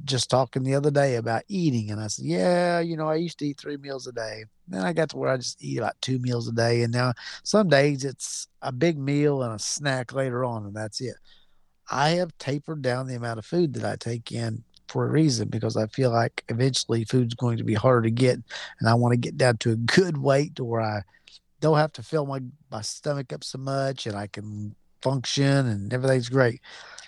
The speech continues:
But I, I just feel like times are changing, and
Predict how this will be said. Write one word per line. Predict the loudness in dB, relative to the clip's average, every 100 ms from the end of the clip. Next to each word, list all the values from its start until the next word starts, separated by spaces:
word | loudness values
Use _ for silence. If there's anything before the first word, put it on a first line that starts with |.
| -20 _ -6
But | -2 0 -2
I, | 0 2 6 6 4
I | 2
just | 0 -2
feel | 0 2
like | 2 0 -4
times | -4 -2 -2 -6
are |
changing, | -4 -2 0 -4 -4 -6
and | -6 -8 -12